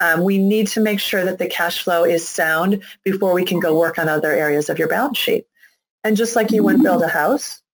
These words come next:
without a foundation, you would not build a house without a roof as well. And that's the yellow portion on top, which is labeled protection.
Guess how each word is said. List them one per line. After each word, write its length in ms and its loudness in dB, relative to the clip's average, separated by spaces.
without 380 0
a 60 -2
foundation, 720 0
you 120 -2
would 220 0
not 180 0
build 140 0
a 60 -2
house 340 -4
without 280 -2
a 60 0
roof 360 0
as 180 -4
well. 360 -2
And 220 -4
that's 240 -6
the 340 -2
yellow 460 0
portion 280 -2
on 120 0
top, 340 0
which 160 -2
is 140 -6
labeled 240 0
protection. 720 -4